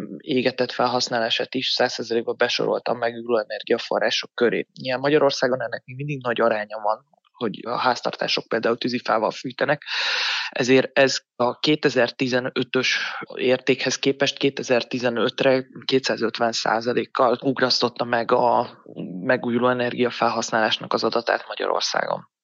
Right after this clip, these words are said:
Viszont folyamatosan igazítja ki az Európai Unió is a megújuló energia részaránynak a bruttó energiafelhasználási statisztikáját.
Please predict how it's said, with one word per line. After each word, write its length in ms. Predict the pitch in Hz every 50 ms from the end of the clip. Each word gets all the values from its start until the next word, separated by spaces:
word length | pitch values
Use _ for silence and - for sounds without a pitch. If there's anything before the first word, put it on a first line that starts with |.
| _
Viszont 720 | _ - 120 139 147 - - 170 165 165 165 - - - - -
folyamatosan 640 | - - - 147 143 139 139 135 - - - 127 123
igazítja 460 | 120 110 120 113 113 113 110 - 110
ki 140 | - - 117
az 120 | 117 117
Európai 460 | 123 120 120 117 120 117 - 117 113
Unió 280 | 113 120 117 113 107 104
is 180 | 107 - - -
a 320 | 104 107 104 104 110 113 _ _ _ _ _
megújuló 500 | - 123 123 120 120 120 113 120 120 117
energia 640 | 110 110 110 107 110 - 123 120 117 113 110 110 -
részaránynak 800 | - 127 131 127 123 - - 131 120 110 110 110 110 117 117 -
a 380 | 117 117 110 110 113 - - _ _ _ _
bruttó 880 | - - - - 123 113 - _ - 123 110 110 110 110 - _ _ _ _ _ _ _ -
energiafelhasználási 1400 | - 123 120 113 107 104 - 127 120 - - 117 117 117 117 113 - 123 117 101 107 123 - - 117 120 120 - _ _ _ -
statisztikáját. 920 | - - - - 127 123 - 127 - - 131 127 - 123 123 120 139 143 -